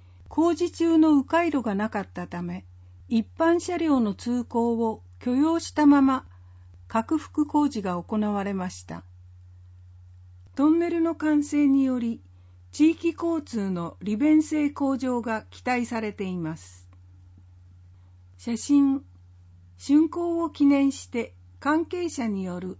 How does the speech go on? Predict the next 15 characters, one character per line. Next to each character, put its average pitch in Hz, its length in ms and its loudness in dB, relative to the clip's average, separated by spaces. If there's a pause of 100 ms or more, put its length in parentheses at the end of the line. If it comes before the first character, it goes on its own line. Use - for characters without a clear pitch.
(160)
テ 311 160 -2
ー 320 40 -6
プ - 140 -16
カ 311 120 -4
ッ 311 120 -8
ト 220 120 -6
が 180 200 -4
行 196 140 -12
わ 180 280 -6
れ 170 120 -8
ま 165 160 -8
し - 180 -18
た。 - 200 -14 (1600)
説 240 360 -2
明。 262 380 2